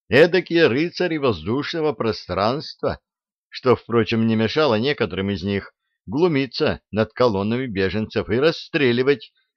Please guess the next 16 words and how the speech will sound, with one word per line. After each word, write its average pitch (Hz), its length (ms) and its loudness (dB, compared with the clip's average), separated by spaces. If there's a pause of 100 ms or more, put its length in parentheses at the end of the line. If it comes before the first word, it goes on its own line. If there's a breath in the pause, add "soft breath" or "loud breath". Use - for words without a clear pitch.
(140)
вражеских 113 600 2
летчиков, 151 800 0 (360)
выбросившихся 143 920 0
с - 100 -16
парашютом, 110 840 0 (720)
советских, 117 800 2
во 101 120 -2
всяком 110 340 -2
случае. 101 600 -4 (1600)
Кстати, 104 440 0
не 95 180 -2
понимаю, 90 640 -4 (560)
почему 139 260 2
это 147 240 6
считалось 139 640 0
каким-то 123 560 -2